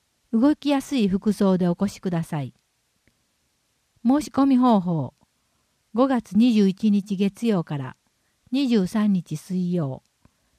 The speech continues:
午前十時から午後四時に、電話で宮の森保育園へ。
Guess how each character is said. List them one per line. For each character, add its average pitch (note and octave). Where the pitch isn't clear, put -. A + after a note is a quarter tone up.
午 B3
前 A3
十 A#3
時 -
か D#3+
ら C#3+
午 G#3+
後 G3+
四 F3+
時 E3
に、 C#3
電 A3
話 G3+
で F3
宮 A#3+
の B3+
森 A#3+
保 A3+
育 A3
園 D#3
へ。 C3